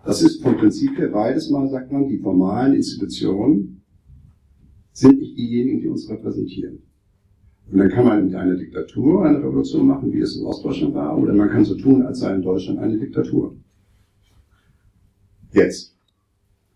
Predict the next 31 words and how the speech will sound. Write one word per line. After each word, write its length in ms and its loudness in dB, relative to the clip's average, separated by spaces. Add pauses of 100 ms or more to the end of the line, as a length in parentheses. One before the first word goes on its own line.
(120)
Und 180 4
dann 240 4
kommt 280 0
plötzlich 760 -4
die 160 -4
Missachtung 960 0
von 220 -2
Rechtsstaatlichkeit. 1000 -6 (1080)
Das 180 -8
ist 200 -10
auch 300 4
immer 220 0
damals 320 -8
in 60 2
der 100 0
Friedensbewegung 720 -2
diskutiert 500 -2
wurde. 340 0 (840)
Da 160 -6
gibt's 260 -4
dann 220 4
Grenzen. 680 -8 (540)
Und 160 4
da 80 6
gibt's 300 2
Aktionsformen, 1120 -2
wo 60 -4
die 120 -2
Grenze 400 0
zur 200 -8
Gewalt 520 -8